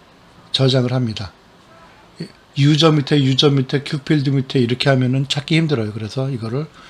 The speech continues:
하나, 저는 템프라는 곳에다가,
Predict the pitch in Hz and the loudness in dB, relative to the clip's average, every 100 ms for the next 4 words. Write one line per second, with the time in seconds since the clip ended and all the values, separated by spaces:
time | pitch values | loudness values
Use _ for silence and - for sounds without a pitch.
0 | - - - - - 120 120 156 - - | -20 -20 -20 -12 -6 -4 -4 -8 -14 -20
1 | _ - - - - - - - _ _ | _ -20 -20 -20 -20 -20 -20 -20 _ _
2 | _ _ _ _ _ _ _ _ _ _ | _ _ _ _ _ _ _ _ _ _
3 | _ _ _ _ - - - _ _ _ | _ _ _ _ -20 -20 -20 _ _ _
4 | _ _ _ _ _ _ - 123 131 135 | _ _ _ _ _ _ -6 -2 0 -2
5 | - - _ _ _ _ - 156 143 151 | -6 -20 _ _ _ _ -4 -2 0 2
6 | 139 127 123 120 110 110 139 | 2 0 -2 -4 -6 -6 -6